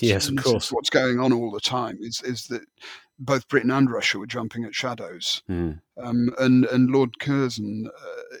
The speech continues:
Speaker 2: to come back to him, Persia was another one of his, his obsessions. He, he travelled in the late eighteen eighties, early eighteen nineties, he travelled around Central Asia extensively,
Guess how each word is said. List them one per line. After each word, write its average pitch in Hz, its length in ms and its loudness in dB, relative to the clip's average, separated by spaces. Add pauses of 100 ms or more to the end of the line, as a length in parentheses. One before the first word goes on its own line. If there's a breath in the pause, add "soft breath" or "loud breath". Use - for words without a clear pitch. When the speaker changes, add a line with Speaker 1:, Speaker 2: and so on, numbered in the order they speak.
(200)
Speaker 2:
to - 80 -10
come 127 180 0
back 117 180 -6
to 120 120 -10
him, 117 480 -2
Persia 123 320 0
was 113 160 -6
another 117 220 -2
one 113 120 -2
of 110 120 -8
his, 120 440 -8 (460)
his 123 220 -8
obsessions. 104 500 -6
He, 135 160 2 (420 loud breath)
he 170 280 8
travelled 123 1000 0
in 131 160 4
the 131 80 6
late 131 320 -2
eighteen 123 300 -4
eighties, 120 420 -6
early 113 240 -4
eighteen 117 240 -4
nineties, 120 300 -2
he - 40 -16
travelled 143 300 -2
around 120 320 -2
Central 120 420 -4
Asia 113 280 -8
extensively, - 800 0